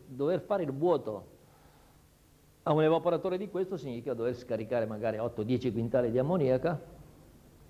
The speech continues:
e dobbiamo avere evidentemente il ricevitore che è in grado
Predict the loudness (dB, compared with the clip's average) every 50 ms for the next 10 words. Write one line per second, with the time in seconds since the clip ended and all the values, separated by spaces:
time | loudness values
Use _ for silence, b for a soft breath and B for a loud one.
0 | -20 -20 -20 -4 0 2 4 4 4 4 4 4 2 2 2 2 2 2 2 0
1 | 0 -2 -4 -2 -2 0 0 0 0 0 0 0 2 2 2 2 2 2 2 2
2 | 2 4 4 4 4 4 4 2 2 -2 B B B B B B B B B 0
3 | 2 4 4 4 2 2 0 0 0 0 0 -2 -2 0 0 0 2 2 2 0
4 | 0 -4 -10